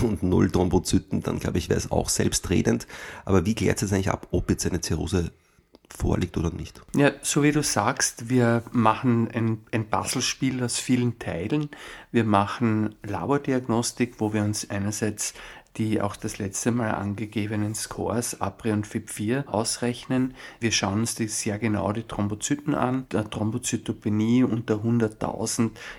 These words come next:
Speaker 2: ist doch im Zusammenhang mit erhöhten Leberwerten, vielleicht mit einer vergrößerten Milz und mit Auffälligkeiten im Ultraschall höchst verdächtig für Leberzirrhose.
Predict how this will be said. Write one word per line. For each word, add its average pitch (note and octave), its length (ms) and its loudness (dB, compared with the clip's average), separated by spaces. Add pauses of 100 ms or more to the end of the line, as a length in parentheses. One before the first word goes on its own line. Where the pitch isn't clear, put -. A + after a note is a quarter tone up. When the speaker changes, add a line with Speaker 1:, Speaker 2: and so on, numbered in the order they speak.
Speaker 2:
ist - 300 -2
doch G#2 260 -2
im G#2+ 240 -2
Zusammenhang A2 800 -2
mit A2 160 -2
erhöhten G#2 400 -2
Leberwerten, G#2 760 0 (300)
vielleicht A2+ 340 -2
mit G#2+ 200 -4
einer G2+ 200 0
vergrößerten G#2 800 -4
Milz A#2+ 460 -2
und G#2 160 0
mit G2 180 -4
Auffälligkeiten G#2+ 720 -4
im G#2 120 -2
Ultraschall A2 640 -4
höchst A2+ 320 -4
verdächtig - 580 -8
für A2+ 160 -4
Leberzirrhose. A2+ 1040 -2